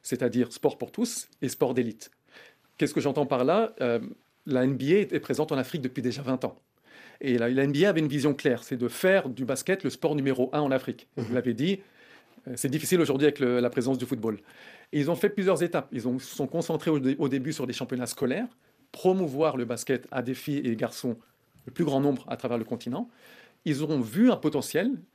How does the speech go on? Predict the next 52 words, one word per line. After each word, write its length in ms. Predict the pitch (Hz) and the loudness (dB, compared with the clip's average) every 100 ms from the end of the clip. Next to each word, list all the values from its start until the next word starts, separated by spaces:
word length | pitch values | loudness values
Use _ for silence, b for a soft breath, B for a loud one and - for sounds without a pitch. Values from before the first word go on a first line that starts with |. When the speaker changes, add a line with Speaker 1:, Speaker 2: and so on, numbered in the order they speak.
| _ - | _ -12
Speaker 1:
puis 280 | 196 226 247 | 0 2 2
ils 200 | 180 165 | 0 0
ont 60 | |
lancé 300 | 160 151 - | 2 0 0
une 60 | 151 | 0
académie 440 | 135 135 131 143 | 2 2 2 2
au 120 | 135 123 | 0 0
Sénégal 480 | 131 127 131 120 107 b b b _ | -2 0 0 0 -4 b b b _
pour 160 | 131 | -4
détecter 680 | 120 165 165 160 - 170 156 | 2 2 2 0 0 0 0
et 60 | 127 | -4
former 540 | - 135 143 147 143 | 0 0 2 -2 -2
les, 280 | - 113 110 | -4 -4 -2
euh, 260 | 107 113 113 | -4 -6 -6
les 140 | 120 123 | 2 4
joueurs 240 | 135 117 | 4 4
à 40 | |
haut 60 | 120 | 2
potentiel 560 | 127 123 107 175 233 247 b b b | 0 -6 -8 -4 -4 -4 b b b
avant 280 | 135 139 196 | 2 4 4
de 80 | |
les 160 | 160 135 | 2 2
envoyer 400 | 131 127 123 180 | 2 2 2 2
en 100 | 131 | 4
N 140 | 127 | 2
B 80 | 117 113 | 2 0
A. 20 | 131 | 0
Et 240 | 240 131 | 0 -2
il 100 | 110 | 0
a 40 | 113 | 0
mentionné 340 | 107 117 123 | -2 -2 -2
le 80 | 117 | -2
chiffre, 280 | - 127 110 | -6 -10 -10
je 80 | |
crois, 140 | 107 120 | -6 -4
d'une, 160 | 117 | -4
d'une 160 | 117 117 | -4 -4
quarantaine 380 | 127 120 117 120 | -2 -2 0 -2
de 80 | 110 | -2
joueurs 240 | 120 117 B B B | -4 -6 B B B
africains 360 | 117 - 131 120 | -6 -4 -4 -2
en 80 | |
N 80 | 120 | -2
B 200 | 113 120 | -2 -4
A, 20 | 180 B B - | -4 B B -2
sans 200 | - 147 | 0 0
compter 280 | 147 151 | 0 -2
ceux 140 | - 147 | -2 -4
qui 120 | 120 | -4
sont 140 | 123 | -6
d'origine 400 | 120 147 143 127 | -2 0 0 0
africaine. 480 | 117 - 110 180 233 | -2 -4 -8 -4 -4